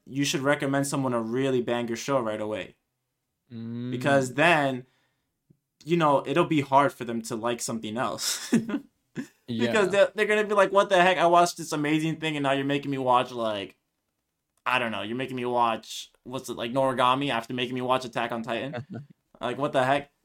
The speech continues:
Speaker 1: Yeah. Um,
Speaker 2: Yeah, I also
Speaker 1: so
Speaker 2: think some people might not be ready for Attack on Titan right away,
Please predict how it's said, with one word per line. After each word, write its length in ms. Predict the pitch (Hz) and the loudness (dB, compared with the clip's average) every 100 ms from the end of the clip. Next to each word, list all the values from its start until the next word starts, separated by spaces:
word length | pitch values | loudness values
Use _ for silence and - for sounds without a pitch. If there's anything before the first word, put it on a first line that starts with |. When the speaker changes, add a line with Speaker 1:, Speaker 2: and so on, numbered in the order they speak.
| _ _ | _ _
Speaker 1:
Yeah. 280 | 120 117 - _ _ _ _ _ _ _ | -6 -4 -6 _ _ _ _ _ _ _
Um, 300 | - 113 117 | -6 -2 0
Speaker 2:
Yeah, 100 | 117 117 | -2 0
I 60 | 143 | 4
also 160 | 135 | 4
Speaker 1:
so 80 | 123 | 4
Speaker 2:
think 240 | 214 202 - _ _ _ | -2 -6 -10 _ _ _
some 180 | - 185 | -6 -4
people 180 | 233 208 | -2 0
might 180 | 185 | 0
not 140 | 175 175 | 2 0
be 100 | 165 | 2
ready 260 | 131 175 | 2 2
for 360 | 170 104 90 127 _ | -2 -6 -10 -14 _
Attack 220 | - 117 | -6 -6
on 60 | 117 | -4
Titan 240 | 117 78 | -8 -8
right 180 | 110 95 | -6 -6
away, 320 | 92 87 82 | -4 -4 -6